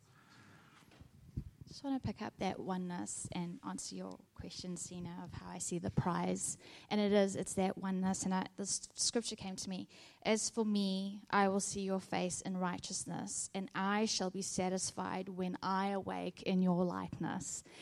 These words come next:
And that must be one of my favorite verses of all time, because I, I literally feel like my heart burns with that future reality of, like, one day,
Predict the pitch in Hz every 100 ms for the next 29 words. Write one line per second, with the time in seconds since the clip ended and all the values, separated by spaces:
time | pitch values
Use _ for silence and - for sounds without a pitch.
0 | - - - 208 - 220 - 208 202 208
1 | 202 196 202 185 190 190 185 180 185 185
2 | 185 185 180 - 185 180 185 196 202 196
3 | 190 185 - - - _ - 190 - 202
4 | 208 220 220 214 214 208 - 196 190 185
5 | 202 190 196 196 - - - - _ 202
6 | 196 185 185 196 214 - - - - 190
7 | 202 196 - - 190 196 202 - - 220
8 | 220 220 - 208 196 196 208 - - -
9 | - 190 190 190 202 185 180 180 190 175
10 | - 202 208 226 214 185 185 185 185 214